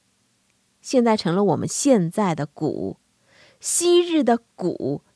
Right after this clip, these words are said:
离我们现在的今日就更加的遥远。如果你再到南京，再去走一走那条乌衣巷的，看一看的话啊，呃，当然，当年的气派风采是荡然无存。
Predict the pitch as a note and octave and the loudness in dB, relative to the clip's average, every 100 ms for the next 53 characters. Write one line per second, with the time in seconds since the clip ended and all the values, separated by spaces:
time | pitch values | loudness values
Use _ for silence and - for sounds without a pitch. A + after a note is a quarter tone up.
0 | _ _ _ _ - G#3+ B3+ D#3+ D3+ - | _ _ _ _ -2 2 4 4 0 -2
1 | C4+ A3+ G3 G3+ C#3 - - A3+ A3+ A3 | 2 2 2 0 -2 -6 -2 2 2 2
2 | A#2+ F#3 - D4 B3 D3+ - E3 D#3+ D3 | -2 -4 -2 0 0 -2 -4 -4 -4 -4
3 | C#3 - - D#3+ - - - _ _ _ | -6 -6 -6 -6 -6 -10 -20 _ _ _
4 | _ _ - - F#3+ C4 - B2 C#2 - | _ _ -20 -4 4 4 4 0 0 -8
5 | - _ D3+ C3+ G3 F#3 E3 D3 B2 C#3 | -16 _ -4 0 2 2 2 0 -4 -4
6 | F3+ E3+ E3+ - F#3+ E3+ F3 D#3 - E3+ | -2 -2 -4 -2 -2 0 -2 -2 -2 -2
7 | - - D3 - - - F#3 F#3+ G3 - | -4 -4 -6 -6 -8 -2 0 2 0 0
8 | G#3 C3+ - - _ _ _ _ _ - | 0 -2 -6 -14 _ _ _ _ _ -10
9 | C#4 A3+ B2+ - C3+ - - - - G2 | -2 0 0 -4 -8 -8 -10 -12 -10 -12
10 | - _ _ - _ - - - - - | -14 _ _ -20 _ -16 -14 -14 -18 -6
11 | B3 C4+ G#3 E2+ A#2+ - _ A3 A3 E3+ | -2 0 0 -2 -8 -14 _ -2 0 0
12 | C3+ E3+ - G3 F#3 C3 - F3+ F#3+ - | -2 -4 0 0 0 -4 -2 -2 -2 -6
13 | - - C3+ G#3+ G3 C3 E2+ A#2+ A2+ C3 | -10 -8 -6 -2 -2 -4 -6 -8 -8 -10
14 | - E2+ F#2 | -10 -10 -10